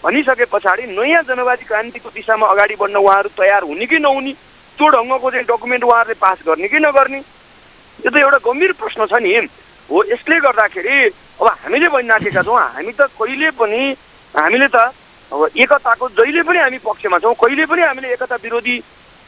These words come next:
कुरा हामीले गरेकै छैनौँ। तर एकता के को निम्ति हो नि भन्ने प्रश्न हो, एकता क्रान्तिको निम्ति गर्ने हो कि हिजो गरेको प्रतिबद्धता पुरा गर्नको निम्ति गर्ने हो कि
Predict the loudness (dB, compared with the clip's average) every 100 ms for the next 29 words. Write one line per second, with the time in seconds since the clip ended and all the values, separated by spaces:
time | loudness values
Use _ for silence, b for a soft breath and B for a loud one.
0 | 0 2 0 -2 0 2 2 -2 -4 -4
1 | -4 -8 -14 -4 -2 -2 0 2 2 0
2 | -2 -4 -2 0 0 -2 -2 -2 -2 -2
3 | -2 -2 -2 -2 0 0 0 -4 -10 -14
4 | -20 -20 -2 0 2 2 2 0 -2 -2
5 | -4 -4 -2 -2 2 2 2 2 0 -4
6 | -18 -20 -20 -4 0 2 2 2 2 0
7 | -2 0 0 0 2 2 2 0 -2 0
8 | 0 2 2 2 2 -2 -4 -8 -2 0
9 | 0 2 2 2 -2